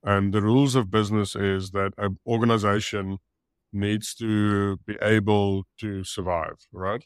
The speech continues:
And the oxygen in business world is, is cash flow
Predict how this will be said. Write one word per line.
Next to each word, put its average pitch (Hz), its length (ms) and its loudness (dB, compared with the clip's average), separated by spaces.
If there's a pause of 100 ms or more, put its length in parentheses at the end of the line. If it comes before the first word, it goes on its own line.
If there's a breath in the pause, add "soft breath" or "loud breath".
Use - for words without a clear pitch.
And 95 440 0 (380)
the 107 160 0
oxygen 107 760 2
in 104 180 -4
business 104 440 -2
world 95 440 2
is, 92 580 -4 (360)
is 98 200 -2
cash 101 280 2
flow 117 260 0